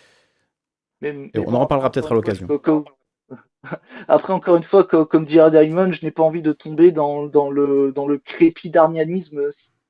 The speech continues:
Speaker 1: je ne dis pas de bêtises. Du moins, je crois, je crois que c'est, c'est, c'est l'expression qui est utilisée quand
Speaker 2: Ouais,
Speaker 1: il
Speaker 2: l'ultra-crépidarianisme, oui, quand on parle de sujets qu'on ne maîtrise
Speaker 1: Ouais, voilà.
Speaker 2: pas avec, euh, un fort degré de certitude.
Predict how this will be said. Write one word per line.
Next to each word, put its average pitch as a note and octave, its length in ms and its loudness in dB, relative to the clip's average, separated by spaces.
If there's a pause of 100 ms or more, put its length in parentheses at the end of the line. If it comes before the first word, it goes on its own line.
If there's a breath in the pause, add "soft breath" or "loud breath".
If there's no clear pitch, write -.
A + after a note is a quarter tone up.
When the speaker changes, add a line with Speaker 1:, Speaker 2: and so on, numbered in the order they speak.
(180)
Speaker 1:
je D3 60 -16
ne C#3 40 -20
dis C#3 100 -20
pas C#3+ 100 0
de C#3 60 -2
bêtises. D#3 380 -8 (400)
Du C3+ 60 -20
moins, D3+ 160 -12
je - 60 -16
crois, E3 220 4
je - 80 -8
crois E3 120 -8
que - 120 -16
c'est, C#3 220 -6 (380)
c'est, D3 120 -4
c'est D#3+ 80 0
l'expression E3 440 2
qui - 160 -10
est E3+ 40 -6
utilisée E3+ 680 0
quand D3 460 -12
Speaker 2:
Ouais, G#2 200 -6
Speaker 1:
il A#2+ 80 -8
Speaker 2:
l'ultra-crépidarianisme, A2+ 1080 -4
oui, F#2+ 100 -8
quand - 220 -16
on G2 80 -10
parle A#2 240 -4
de G2 80 -12
sujets A2 260 -8
qu'on G#2+ 140 -6
ne G#2 40 -4
maîtrise D3+ 280 -6
Speaker 1:
Ouais, D3 60 -8
voilà. C#3+ 180 -2
Speaker 2:
pas B2+ 60 -2
avec, G2+ 300 -6
euh, F#2+ 320 -6
un A2 160 -6
fort B2 240 -4
degré A#2 280 -2
de A#2+ 80 -2
certitude. G2+ 580 -12